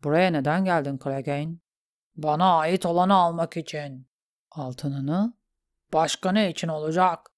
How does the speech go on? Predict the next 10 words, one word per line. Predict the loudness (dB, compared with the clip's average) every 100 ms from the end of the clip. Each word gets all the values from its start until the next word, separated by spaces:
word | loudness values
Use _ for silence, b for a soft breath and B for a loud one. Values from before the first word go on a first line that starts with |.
| _
Yüzüne | -6 -2 0 0 0
bakma | -2 -4 -4
zevkine | 0 0 0 -2 0
nail | 0 0 2
olmak | 0 0 -4 -6
için | -6 -2
gelmedim | 2 2 2 -4 -8 -8
Dondarrion. | -8 -6 -4 -2 0 -2 -2 _ _
Bunu | 0 0 0
söyleyebilirim. | 0 0 0 -4 -4 -6 -6 -10 -14